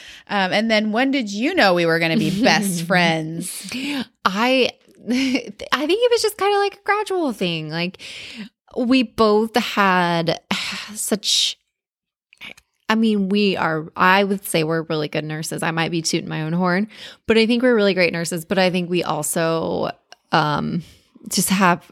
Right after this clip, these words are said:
Speaker 2: this really similar sense of humor when it comes to the workplace, clearly not in
Speaker 1: Right.
Speaker 2: front of our,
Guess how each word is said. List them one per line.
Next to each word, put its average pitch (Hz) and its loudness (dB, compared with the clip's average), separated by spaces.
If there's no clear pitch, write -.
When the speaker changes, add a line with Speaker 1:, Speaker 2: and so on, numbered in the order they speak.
Speaker 2:
this 185 0
really 170 2
similar 170 0
sense 175 -2
of 170 -2
humor 196 2
when 196 2
it 160 -4
comes 160 -4
to 175 0
the 175 -2
workplace, 170 0
clearly 180 2
not 160 2
in - -2
Speaker 1:
Right. 180 2
Speaker 2:
front 165 2
of 160 0
our, 160 0